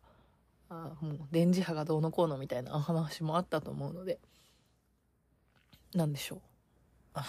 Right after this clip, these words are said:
の、<laughs> いたちごっこというか、なんというか、もう使ってみないとわかんないかなとは思うんですが、まあ、一度使ってみると、あとはもう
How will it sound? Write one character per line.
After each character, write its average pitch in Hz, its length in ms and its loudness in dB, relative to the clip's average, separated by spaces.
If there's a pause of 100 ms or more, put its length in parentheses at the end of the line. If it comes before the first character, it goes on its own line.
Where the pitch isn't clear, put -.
(100)
の、 208 140 10
<laughs> - 1800 6
い 165 100 4
た 185 140 10
ち 180 140 8
ご 175 80 12
っ 170 120 6
こ 160 120 6
と 143 100 4
い 143 100 10
う 135 80 8
か、 139 120 8
な 151 120 10
ん 147 80 8
と 135 120 2
い 120 60 4
う 120 40 2
か、 117 240 0 (1200)
も 160 120 8
う 143 60 6
使 - 160 6
っ 202 80 12
て - 180 10
み 214 80 12
な 185 60 12
い 151 80 10
と 143 100 10
わ - 60 12
か 208 100 12
ん 190 40 10
な 160 80 10
い 151 40 8
か 175 60 12
な 214 160 12
と 196 100 6
は 139 60 8
思 175 120 10
う - 40 8
ん 151 40 6
で 147 60 6
す - 140 0
が、 170 140 12
ま 156 100 12
あ、 - 20 12
一 196 380 6
度 311 100 8
使 - 200 8
っ 285 60 12
て - 200 6
み 262 100 12
る 180 120 12
と、 147 280 12
あ 208 80 10
と 196 140 12
は 160 100 12
も 147 220 10
う 151 80 2